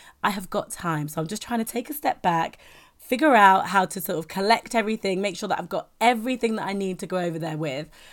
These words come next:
um, and don't, you know, end up kicking myself thinking, "Oh my God, I could have just ordered this simple thing from Amazon." Now that in Bali, now that I'm in Bali, it's really difficult to get my hands on it. So I'm just trying to do that side of the research. Um, and then when it comes to what to do,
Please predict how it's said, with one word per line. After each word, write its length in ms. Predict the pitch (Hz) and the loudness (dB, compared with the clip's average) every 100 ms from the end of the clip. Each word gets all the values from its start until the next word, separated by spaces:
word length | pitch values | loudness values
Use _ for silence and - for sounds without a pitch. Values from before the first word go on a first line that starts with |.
| - | -6
um, 600 | - 180 175 175 175 156 | 2 4 6 4 2 -4
and 160 | - 180 | -4 -2
don't, 300 | 175 170 151 | -2 -2 -4
you 60 | 180 | -4
know, 80 | 170 | -4
end 200 | 170 160 | -4 -6
up 100 | - | -10
kicking 220 | - 170 | -12 -6
myself 360 | 160 160 151 | -6 -4 -6
thinking, 220 | 156 160 - | -8 -10 -2
"Oh 160 | 226 185 | -2 -2
my 100 | 180 | -4
God, 140 | 170 165 | -4 -4
I 60 | |
could 120 | 175 | -4
have 80 | 175 | -6
just 160 | 185 180 | -6 -8
ordered 360 | 208 190 180 175 | -2 -2 -2 -6
this 160 | 170 | -8
simple 320 | - 254 226 | -4 -4 -4
thing 200 | 202 190 | -6 -6
from 160 | 180 165 | -4 -6
Amazon." 520 | 180 185 170 175 175 - - _ - | -4 -6 -4 -4 -4 -8 -20 _ 2
Now 200 | 359 349 | 4 4
that 80 | |
in 120 | 175 180 | 0 -4
Bali, 420 | 175 170 170 165 | -4 -2 -2 -2
now 200 | 220 214 | 0 0
that 120 | 190 | 0
I'm 160 | 180 175 | -2 -2
in 140 | 175 | -2
Bali, 300 | 160 156 156 | -4 -4 -4
it's 120 | 151 | -6
really 360 | 170 202 226 202 | -8 0 2 2
difficult 340 | 175 - 170 | -2 -8 -10
to 60 | - | -10
get 100 | 156 | -8
my 80 | 156 | -4
hands 180 | 156 | -4
on 100 | 160 | -4
it. 100 | 156 | -4
So 80 | - | -6
I'm 80 | 175 | -6
just 260 | - 262 - | -2 -2 -2
trying 160 | 233 | -4
to 80 | 208 | -4
do 160 | - 202 | -4 -4
that 320 | 170 196 - | 0 -2 -2
side 240 | - 185 | -2 0
of 100 | 190 | -2
the 100 | 185 | -6
research. 580 | 185 196 - 226 294 - - - - - | -6 -4 -2 -2 -2 -8 -20 -20 -20 -6
Um, 320 | - 180 175 | 2 2 2
and 140 | - 196 | 0 -2
then 100 | 185 | -2
when 100 | 180 | -2
it 80 | - | -4
comes 220 | 185 170 | -6 -6
to 100 | - | -6
what 260 | 190 240 - | 0 0 0
to 120 | - | -8
do, 420 | 170 175 156 170 | -4 -2 0 -2